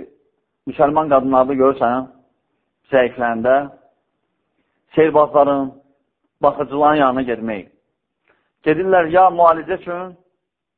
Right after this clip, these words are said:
ya baxdırmaq üçün, ya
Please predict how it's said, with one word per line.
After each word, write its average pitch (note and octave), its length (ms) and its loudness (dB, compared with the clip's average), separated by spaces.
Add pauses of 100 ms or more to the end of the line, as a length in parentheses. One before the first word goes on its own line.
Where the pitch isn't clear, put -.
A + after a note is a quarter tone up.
(380)
ya E3 160 2 (100)
baxdırmaq E3+ 560 -2
üçün, E3+ 340 -10 (960)
ya E3+ 160 4